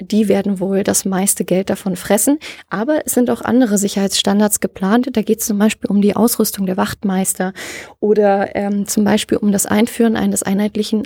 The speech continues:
Alarmsignals mit Durchsage für die verschiedenen Notfälle, die es mal gibt. Das reicht vom Amoklauf bis zum normalen Brand, sag ich mal.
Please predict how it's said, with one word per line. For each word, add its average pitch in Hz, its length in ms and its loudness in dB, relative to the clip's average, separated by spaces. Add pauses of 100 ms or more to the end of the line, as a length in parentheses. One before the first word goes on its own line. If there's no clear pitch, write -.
Alarmsignals 196 1200 2
mit 208 240 -4
Durchsage 180 720 0
für 190 160 -6
die 170 100 -4
verschiedenen 226 640 0
Notfälle, 220 520 2
die 196 100 -6
es - 120 -8
mal 185 120 0
gibt. - 420 -2
Das - 240 0
reicht 196 220 0
vom 202 160 2
Amoklauf 208 720 0
bis - 420 -4
zum 214 260 2
normalen 208 460 2 (160)
Brand, - 540 2
sag - 220 -6
ich - 120 -4
mal. 175 220 -2